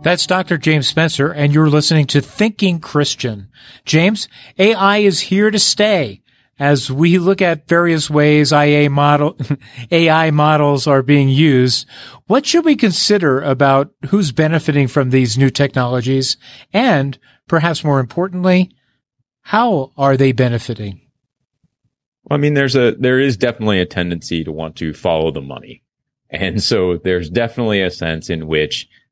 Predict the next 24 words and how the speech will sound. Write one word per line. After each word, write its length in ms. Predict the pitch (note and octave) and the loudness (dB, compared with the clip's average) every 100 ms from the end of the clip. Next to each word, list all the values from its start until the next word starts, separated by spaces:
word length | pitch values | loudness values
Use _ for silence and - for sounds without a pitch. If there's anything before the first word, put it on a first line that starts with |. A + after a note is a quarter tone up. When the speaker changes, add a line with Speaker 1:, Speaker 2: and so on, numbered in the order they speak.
| - | -8
Speaker 2:
the 300 | E2+ E2 E2 | -2 -2 -2
technology 580 | - F#2 F2+ F#2 E2+ F2 | -4 -4 -2 -2 -4 -8
companies 500 | E2 D#2 D#2 D2+ D2+ | -8 -10 -8 -8 -6
are 80 | E2+ | -6
going 400 | D#2 F2 F2+ E2+ | -4 -2 -2 -4
to 60 | |
be 160 | E2 E2+ | -4 -4
benefiting 640 | - D2+ D2+ - D2 D2 | -4 -8 -8 -6 -6 -8
from 300 | - D2+ D2+ | -6 -6 -4
artificial 600 | A1+ C#2+ D2+ - - D2 | -4 -2 -2 -2 -4 -4
intelligence. 720 | C#2+ - C#2 C#2 C#2 C#2 - - - - _ - | -6 -4 -2 -2 -4 -6 -10 -14 -20 -20 _ -6
Uh, 200 | C#2+ C#2+ G2 | -4 -4 -4
any 240 | G2+ G#2+ | -2 -2
business 580 | D#2+ E2+ D2 F2+ F2 - | -2 -2 -2 -4 -4 -4
that 140 | C#2+ | -6
is 100 | D2 | -4
able 300 | D2+ C#2+ D#2 | -4 -4 -6
to 120 | D2 | -6
leverage 840 | D2 C#2+ D2 D2+ E2 E2 E2+ - - _ | -6 -4 -4 -2 -2 -2 -4 -12 -16 _
automated 520 | C#2 D2 D#2 D2+ D#2 - | -6 -6 -6 -6 -8 -8
processes 840 | - D2 D2 D#2 D#2 F2 E2 - | -6 -4 -4 -6 -8 -8 -10 -6
that 260 | D2+ C#2 | -6 -4
were, 400 | D2 D2 C#2 C#2+ - | -4 -2 -2 -4 -8
were 280 | D2+ C#2+ | -6 -6